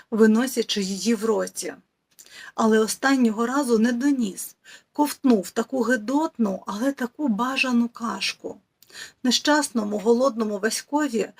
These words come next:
дісталася тільки ласка і безмежна любов хлопчика. Врешті він змушений був визначитися, кого він любить більше:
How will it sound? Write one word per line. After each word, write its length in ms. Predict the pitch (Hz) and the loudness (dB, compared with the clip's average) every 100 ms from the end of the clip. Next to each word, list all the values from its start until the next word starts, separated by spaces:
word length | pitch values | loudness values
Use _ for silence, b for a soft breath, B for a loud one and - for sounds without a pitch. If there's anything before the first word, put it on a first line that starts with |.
| B B - | B B -2
дісталася 680 | 233 226 285 277 262 269 | 0 0 0 2 0 -4
тільки 400 | 247 277 233 - | -2 -4 -4 -4
ласка 540 | 254 269 302 294 - 226 | -2 0 -2 -2 -6 -2
і 80 | 214 | -2
безмежна 760 | 190 240 262 311 320 - 247 | -2 -2 0 2 2 0 0
любов 420 | 220 214 226 285 | -2 -4 -2 -2
хлопчика. 800 | - - 220 220 - 226 - 226 220 _ _ _ _ B B B - | -2 -4 -4 -4 -6 -8 -8 -16 -18 _ _ _ _ B B B 2
Врешті 600 | 247 254 277 - - 226 | 6 6 4 0 0 0
він 120 | 214 | 0
змушений 640 | 220 254 277 - 240 220 | 2 2 4 2 4 4
був 240 | 214 247 226 | 2 -4 0
визначитися, 960 | 240 214 185 - 185 - 190 196 208 - b b _ | 0 0 -6 -8 -10 -10 -8 -8 -8 -14 b b _
кого 400 | - 214 226 302 | 0 2 2 2
він 200 | 233 214 | 2 2
любить 420 | 202 214 240 190 | 0 -2 -6 -8
більше: 540 | 185 185 - - - | -12 -8 -4 -4 -6